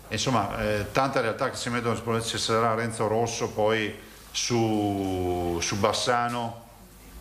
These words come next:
le fa-, fabbriche Pengo, gli stabilimenti Pengo, no? E che ringraziamo anche lui con la sua fondazione,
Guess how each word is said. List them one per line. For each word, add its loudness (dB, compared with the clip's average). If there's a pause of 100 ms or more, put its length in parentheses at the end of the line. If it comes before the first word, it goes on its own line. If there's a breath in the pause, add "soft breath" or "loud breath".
(440)
le 0
fa-, 0
fabbriche 0
Pengo, 0
gli -2
stabilimenti -2
Pengo, 0
no? 0 (560 loud breath)
E 0
che -4
ringraziamo 0
anche 0
lui 0
con 2
la 0
sua 0
fondazione, 0